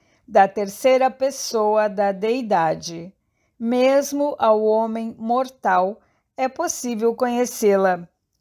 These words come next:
pois as criaturas materiais podem, de fato, experimentar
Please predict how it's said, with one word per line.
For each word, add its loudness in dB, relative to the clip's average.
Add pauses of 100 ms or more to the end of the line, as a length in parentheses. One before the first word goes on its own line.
(140)
pois -2
as 2
criaturas 0
materiais 0 (400)
podem, 4
de -8
fato, 0
experimentar -2